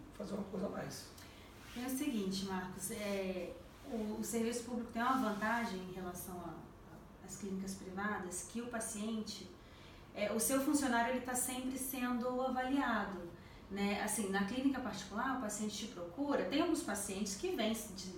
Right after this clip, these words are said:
Speaker 2: todo ano fazer uma revisão, mas normalmente o paciente só vem quando tem um problema mesmo, né? Quando, e, e no serviço público, não.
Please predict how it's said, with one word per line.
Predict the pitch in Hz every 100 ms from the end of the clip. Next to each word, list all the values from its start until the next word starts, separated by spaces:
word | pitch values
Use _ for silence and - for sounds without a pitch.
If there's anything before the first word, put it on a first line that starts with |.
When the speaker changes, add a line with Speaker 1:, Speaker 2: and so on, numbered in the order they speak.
| -
Speaker 2:
todo | 285 214 180
ano | 269 220 196
fazer | 208 190 214
uma | 233
revisão, | 247 302 - - - -
mas | 339 381
normalmente | 349 302 254 202 190 208 -
o |
paciente | 320 - 247 214 -
só | 285 320 320
vem | 202 214
quando | 269 269
tem | - 330
um |
problema | 339 440 339 302 294 -
mesmo, | - - - -
né? | 185 226 - - - - - - -
Quando, | 302 359 330 311
e, | 262 262 247
e |
no | 247 320
serviço | 349 311 247 - -
público, | 240 262 214 202 247
não. | 254 226 214